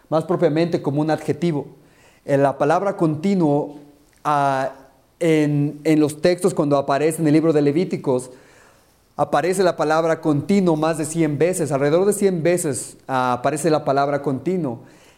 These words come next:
En esa, en ese, en ese contexto, cuando se lee, ah, siempre aparece, ah, modificando la acción de algo. En este sentido, te doy un ejemplo. Cuando se hablaba del santuario, siempre es en relación con el santuario la palabra continuo.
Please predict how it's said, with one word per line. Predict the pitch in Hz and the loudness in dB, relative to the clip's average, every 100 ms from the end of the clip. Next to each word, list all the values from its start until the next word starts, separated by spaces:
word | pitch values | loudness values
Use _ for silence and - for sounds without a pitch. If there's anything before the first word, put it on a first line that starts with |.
| - | -4
En | 143 | 0
esa, | 170 202 226 - | 2 0 -2 -2
en | 156 165 | 0 2
ese, | 185 202 214 196 175 143 - - | 0 4 4 6 4 0 -6 -4
en | 156 | 0
ese | 185 233 233 | 0 0 0
contexto, | 185 151 165 180 180 156 | -2 0 0 0 0 -2
cuando | 151 143 135 | 0 0 0
se | 147 | 0
lee, | 135 156 180 151 160 - - - - _ _ _ 151 | 2 4 4 4 0 -10 -20 -20 -20 _ _ _ -2
ah, | 147 139 | 0 0
siempre | 139 190 196 190 202 | 2 2 2 2 0
aparece, | - 151 147 160 156 170 165 165 - - - _ - | 2 2 2 0 2 4 4 2 -4 -14 -20 _ -2
ah, | 151 139 131 - | 0 0 0 -2
modificando | 160 151 147 143 - 180 175 190 160 143 - - - _ _ | 0 0 0 -2 -4 0 0 2 2 2 0 -8 -20 _ _
la | 160 | -2
acción | 151 - 160 180 165 | -2 0 0 2 2
de | 156 | 2
algo. | 160 170 156 120 - - - - _ | 2 2 0 -2 -6 -10 -20 -20 _
En | 139 | -2
este | 160 175 | 0 0
sentido, | 175 156 160 156 | -2 2 2 2
te | 156 | 2
doy | 139 156 | 2 2
un | 160 | 0
ejemplo. | 151 175 180 165 127 110 - - | 0 0 0 0 -2 -2 -12 -8
Cuando | 160 143 | -2 0
se | 147 | 2
hablaba | 139 156 165 | 2 2 0
del | 156 156 | -2 -2
santuario, | 151 143 143 151 160 139 | -2 -2 0 0 0 -2
siempre | 190 185 208 | -2 -2 0
es | |
en | 208 | 2
relación | 175 147 143 170 165 | 2 2 0 0 0
con | 170 | 2
el | 156 | 0
santuario | 156 131 147 147 139 | 0 -2 0 0 2
la | 131 127 | 0 0
palabra | 131 131 131 | 0 0 -2
continuo. | 131 127 139 170 143 | -4 -6 -4 -4 -4